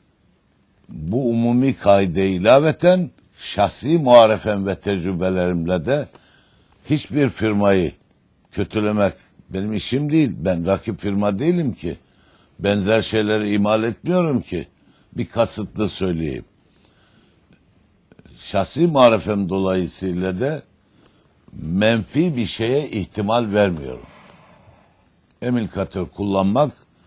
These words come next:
muhakkak Emil Katör'ün zararlısını, haramını kullanmak manasına gelmez. Pek çoğu da helaldir. Bunu böylece tavzih etmekle iktifa ederek diğer suallere geçelim.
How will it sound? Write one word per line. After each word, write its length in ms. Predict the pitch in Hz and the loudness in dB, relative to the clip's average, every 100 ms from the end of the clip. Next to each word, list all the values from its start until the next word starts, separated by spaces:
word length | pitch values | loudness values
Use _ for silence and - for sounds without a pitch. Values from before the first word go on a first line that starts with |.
| _ - | _ -8
muhakkak 680 | 92 107 117 - 110 85 | 0 4 4 2 -4 -4
Emil 280 | 92 101 107 | -6 -6 -6
Katör'ün 520 | - 98 - 92 87 | -4 -6 -4 -6 -6
zararlısını, 920 | 80 80 98 104 98 95 85 - 90 85 | -6 0 2 2 0 -4 -8 -8 -8 -6
haramını 640 | 62 92 98 101 95 98 | 0 2 2 0 -4 -6
kullanmak 640 | - 95 92 92 90 87 | -8 -4 -2 0 -2 -4
manasına 600 | 87 90 85 82 - 82 76 | -8 -8 -6 -10 -10 -12 -8
gelmez. 520 | 98 127 143 170 139 - | -2 -2 0 -4 -4 -8
Pek 280 | 139 123 | -8 -8
çoğu 260 | - 101 90 | -6 -6 -4
da 140 | 85 | -4
helaldir. 640 | 76 95 127 156 135 170 131 _ _ _ _ _ - | -2 4 6 6 4 0 -2 _ _ _ _ _ -6
Bunu 300 | 120 143 120 | -2 0 0
böylece 540 | 107 101 92 82 87 | 0 0 -2 -2 -6
tavzih 580 | - 101 104 92 110 117 | 0 0 0 -2 -4 -4
etmekle 640 | 92 85 - 101 - 95 90 | -6 -10 -8 -8 -8 -12 -12
iktifa 540 | - 98 85 95 98 | -12 -12 -6 -4 -2
ederek 460 | 87 92 98 139 - _ _ _ _ _ - | -4 -4 0 0 -2 _ _ _ _ _ -6
diğer 220 | 123 120 98 | 0 0 0
suallere 640 | - 95 98 92 98 107 | -4 -2 -2 -2 -4 -4
geçelim. 520 | 95 85 - 71 62 | -4 -6 -8 -12 -14